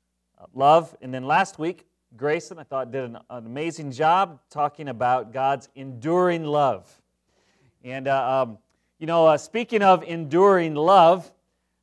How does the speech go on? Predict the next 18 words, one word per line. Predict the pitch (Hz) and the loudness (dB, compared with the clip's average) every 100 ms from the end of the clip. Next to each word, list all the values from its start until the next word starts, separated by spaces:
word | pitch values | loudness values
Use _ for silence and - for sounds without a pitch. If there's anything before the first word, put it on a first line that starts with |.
| - | -8
the | |
Bible | 135 180 190 | -2 0 0
says | - 180 175 | -2 -4 -4
to | 151 | -10
give | 131 156 - | -6 -6 -2
honor | 139 170 190 208 | 2 2 2 0
where | 165 160 156 156 | 2 2 2 0
honor | 143 170 190 180 | -2 0 0 0
is | 160 127 | -2 -4
due. | 165 185 226 - _ _ _ _ | 0 2 0 -4 _ _ _ _
And | 135 147 143 | -14 -12 -4
there | 156 160 160 | -2 0 0
is | 156 139 | 0 -4
a | |
couple | - 180 190 196 180 | -6 -4 -2 0 0
amongst | 151 160 170 - - | 0 -2 -6 -8 -8
us | 180 - | -8 -10
today | 190 143 151 196 208 | -10 -4 -2 0 -4